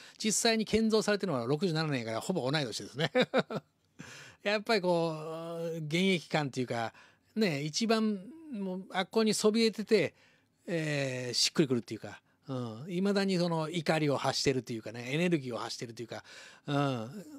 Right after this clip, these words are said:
うん、警鐘を鳴らし続けてるっていうかね、うん、やっぱそういう風なものにやっぱ惹かれますね。うん。まあ、あ、そんな感じで。えー、ね、えー、まあ、えー、明日は九十九回、ね、明後日十日は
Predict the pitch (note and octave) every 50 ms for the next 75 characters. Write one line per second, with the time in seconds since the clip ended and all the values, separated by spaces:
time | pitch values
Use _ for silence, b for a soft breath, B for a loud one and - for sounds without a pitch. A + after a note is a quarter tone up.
0 | B3+ F3+ C#3+ C#3 C3 - - C#3+ C#3 - - C#3 C#3 C#3+ D3 E3+ D3+ - - E3
1 | D#3+ D#3 D3 - C#3 A#2+ A2 - - A2+ G#2+ G#2+ A2 B2 A2+ G2 - b b b
2 | b b b b - C#3 C3 C3 A#2+ A#2+ C#3 D#3+ F#3 G3+ F3 - G#3 A3 A3 A3
3 | A3 G#3+ G#3 G#3 G3+ F#3+ F3 G3+ F#3+ D#3 C#3 C3 A#2+ A#2 A#2+ B2+ C#3 - - -
4 | - F3 F3 F3+ F3+ D#3 - - G#2+ A2+ - - _ b b b b b b b
5 | _ - A2 A2 G2+ F#2 - _ _ _ _ _ - C#3 A#2+ G#2 - - A#2 A2
6 | G#2+ G#2+ - B2 B2 A#2+ A#2+ A#2+ A2+ A2 G#2 G2 - B B B B B B A2
7 | A2+ A2+ G#2+ G#2+ A2 A2+ C3 F3+ G3+ F3 D3 - D3 D3 D3 D3 D3 D3 D3 D3+
8 | E3 D#3+ D3 C#3 B2+ - B B B B B B B - E3 D#3 D3+ D3 D3 C#3+
9 | C#3+ C#3 C#3 C3+ C3+ C3 C3 C3 B2+ B2 B2 B2+ C#3 - - - F3 D#3 D3+ -
10 | - - G#3+ F#3+ D#3 C#3 C3+ - - F#3 E3 C#3+ C3 A2+ - B B B B B
11 | - G3 F3+ D#3 - - - B2+ C3 C3 - D3 C3+ C3+ - D3+ D#3 C#3+ D3+ C#3+
12 | C3+ B2